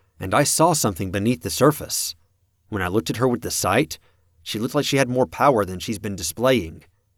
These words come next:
Little things haven't been adding up. My first thought was possession." "That would explain a lot," Rose said. "She hasn't been sleeping." "Insomnia?" I asked. "Maybe,"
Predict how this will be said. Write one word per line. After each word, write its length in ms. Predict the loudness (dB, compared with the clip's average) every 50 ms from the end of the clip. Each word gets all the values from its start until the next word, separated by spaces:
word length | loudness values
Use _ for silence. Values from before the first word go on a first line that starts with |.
| _ _ _ _ _ -4
Little 220 | -2 -2 0 -2
things 300 | -2 0 0 0 2 2
haven't 300 | 2 0 0 0 -2 -2
been 140 | -2 -2 0
adding 320 | 0 2 2 0 0 0
up. 280 | 0 -2 -2 -6 -12 -20 -20 _ _ _ _ _ _ _ _ _ _ -10
My 140 | -8 -8 -6
first 340 | 2 4 4 4 4 0
thought 320 | -2 0 0 0 0 -4 -6
was 180 | -6 -6 -4
possession." 600 | -4 -6 -4 0 2 2 2 0 -4 -6 -10 -16 -20 _ _ _ _ _ _ _ _ _ _ _ _ _ _ _ _ _
"That 280 | -6 -4 -2 -2 0 2
would 140 | 2 2 2
explain 400 | 2 0 -2 0 0 2 2 4
a 100 | 4 4
lot," 460 | 4 4 4 4 2 -2 -8 -14 -14 _ _ _
Rose 320 | -6 -4 -4 -4 -4 -6 -6
said. 360 | -6 -6 -6 -6 -8 -8 -12 _ _ _ _ _ _ _ _ _ _
"She 200 | -10 -6 -6 -2
hasn't 340 | 0 2 2 2 0 0 0
been 120 | 0 2
sleeping." 600 | 2 2 2 2 2 2 2 -2 -6 -8 -10 -14 -18 _ _ _ _ _ _ _ _ _ _ _ _ _ _ _ _
"Insomnia?" 840 | -10 -6 -4 -2 -2 0 0 2 2 2 4 4 4 4 2 2 -2 _ _ _ _
I 140 | -10 -8 -8
asked. 480 | -8 -6 -6 -6 -6 -6 -8 -10 -14 -18 _ _ _ _ _ _ _ _ _ _ _ _ _ _ _ -8
"Maybe," 560 | -4 0 2 2 2 2 0 -2 -2 -4